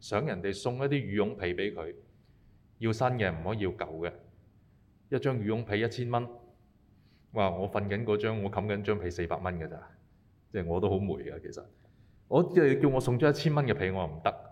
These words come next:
不過我知道邊啲人有錢。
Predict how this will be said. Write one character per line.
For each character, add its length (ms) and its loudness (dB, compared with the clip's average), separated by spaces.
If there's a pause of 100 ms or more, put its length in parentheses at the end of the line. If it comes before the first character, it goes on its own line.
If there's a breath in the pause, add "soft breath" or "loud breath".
(140)
不 60 6
過 720 0 (340)
我 140 4
知 180 4
道 80 8
邊 160 4
啲 80 6
人 140 6
有 120 0
錢。 200 -4